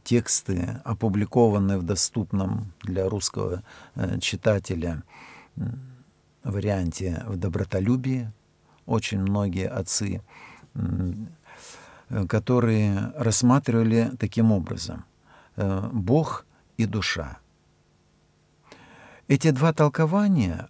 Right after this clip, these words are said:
они одно в другое переливаются. Христос и Церковь, Бог и душа. Христос и Церковь, можно проследить,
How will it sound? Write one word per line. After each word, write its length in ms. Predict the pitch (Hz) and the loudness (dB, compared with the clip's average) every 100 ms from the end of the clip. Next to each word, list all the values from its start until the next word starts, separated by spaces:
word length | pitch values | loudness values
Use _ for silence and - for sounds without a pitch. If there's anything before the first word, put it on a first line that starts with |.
| _ | _
они 600 | 110 117 139 185 180 156 - _ _ _ _ _ _ _ _ _ _ _ _ _ _ _ | 0 4 6 6 4 2 -2 _ _ _ _ _ _ _ _ _ _ _ _ _ _ _
одно 380 | 127 107 139 165 | 0 4 4 4
в 60 | 123 | 4
другое 400 | 117 113 143 127 | 2 6 4 6
переливаются. 920 | 127 117 110 113 104 87 - - - _ _ _ _ _ _ _ _ _ _ _ _ _ | 4 4 4 4 4 2 -4 -8 -10 _ _ _ _ _ _ _ _ _ _ _ _ _
Христос 500 | - 107 - 135 117 | -10 -4 -2 0 0
и 60 | 107 | 0
Церковь, 420 | - 185 - 98 | -2 -2 -2 -6
Бог 300 | - 110 - | -2 -2 -2
и 20 | 92 | -4
душа. 480 | 80 - - 67 - _ _ _ _ _ _ _ _ _ _ - - - - - _ _ | -6 -6 -8 -10 -16 _ _ _ _ _ _ _ _ _ _ -20 -20 -20 -20 -20 _ _
Христос 500 | - 120 - 170 - | 2 4 6 4 2
и 40 | |
Церковь, 640 | 127 - 202 - 95 - - _ - _ - | 2 2 0 0 -6 -8 -16 _ -20 _ 0
можно 500 | 117 143 127 131 117 | 4 6 6 6 4
проследить, 640 | 120 113 127 123 185 - | 2 2 2 2 0 -2